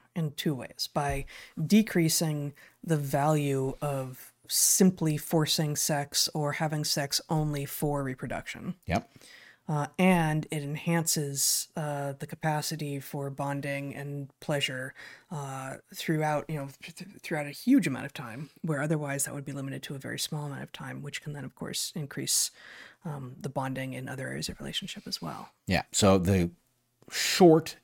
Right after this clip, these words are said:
Speaker 2: answer to this question is, at least according to you and me, as we understand it, these are, uh, partnership enhancing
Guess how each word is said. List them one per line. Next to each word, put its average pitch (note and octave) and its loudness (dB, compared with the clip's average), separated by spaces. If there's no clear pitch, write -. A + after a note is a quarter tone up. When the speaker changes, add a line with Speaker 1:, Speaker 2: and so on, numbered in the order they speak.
Speaker 2:
answer A#2 2
to G2+ -6
this G2 0
question D#2 -2
is, D#2 0
at F2 -8
least B2 0
according A2+ 4
to F#2+ 0
you F#2 2
and F2+ 2
me, E2+ 0
as D#2 -8
we E2 2
understand C#2+ -2
it, C2 -6
these F#2+ 0
are, - -2
uh, C2 -4
partnership - -2
enhancing D2 -2